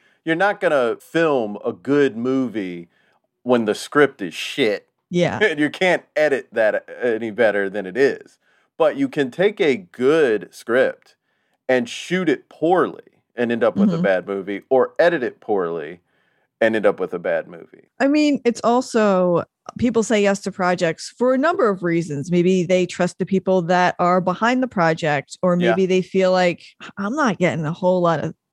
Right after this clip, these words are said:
Speaker 2: offers, so I'm gonna
Speaker 1: <laughs>
Speaker 2: take
Speaker 1: Yeah, they
Speaker 2: this
Speaker 1: just need
Speaker 2: role."
Speaker 1: to work. Yeah.
Speaker 2: They need money.
Speaker 1: Right.
Speaker 2: I did a
Speaker 1: It's a
Speaker 2: project
Speaker 1: job,
Speaker 2: called,
Speaker 1: people.
Speaker 2: yeah, I did a project with friends called, uh, American Exorcist, and that was a very <laughs> expensive lesson that I learned.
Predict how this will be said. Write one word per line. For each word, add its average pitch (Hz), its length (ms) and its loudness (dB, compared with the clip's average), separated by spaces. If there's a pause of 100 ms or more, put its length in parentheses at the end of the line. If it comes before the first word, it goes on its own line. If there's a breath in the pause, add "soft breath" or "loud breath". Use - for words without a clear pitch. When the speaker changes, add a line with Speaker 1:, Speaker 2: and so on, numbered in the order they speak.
(320)
Speaker 2:
offers, 165 720 0
so 160 640 0
I'm 190 200 0
gonna 214 160 0
Speaker 1:
<laughs> 185 80 0
Speaker 2:
take - 40 -2
Speaker 1:
Yeah, 156 200 2
they 135 100 0
Speaker 2:
this 139 80 0
Speaker 1:
just 139 160 -4
need 135 160 -2
Speaker 2:
role." - 0 -
Speaker 1:
to 113 80 0
work. 117 360 0
Yeah. 120 320 0 (420 soft breath)
Speaker 2:
They 262 100 2
need 277 200 2
money. 294 480 0 (180 loud breath)
Speaker 1:
Right. 180 360 2
Speaker 2:
I 254 200 0
did 240 240 0
a - 40 0
Speaker 1:
It's 220 60 -8
a - 20 -18
Speaker 2:
project 208 380 0
Speaker 1:
job, 208 260 0
Speaker 2:
called, 180 360 0
Speaker 1:
people. - 160 -16
Speaker 2:
yeah, 175 100 0
I 202 60 4
did 226 160 0
a 226 40 -6
project 214 400 0
with 196 140 -4
friends 185 480 0
called, 180 480 0
uh, 170 220 2
American 180 420 0
Exorcist, 190 640 -2
and 170 200 0
that 170 180 2
was 180 180 2
a 175 60 0
very 180 320 2
<laughs> 202 60 -2
expensive 233 580 0
lesson 202 460 -2
that 160 140 -2
I 160 100 0
learned. 156 480 -2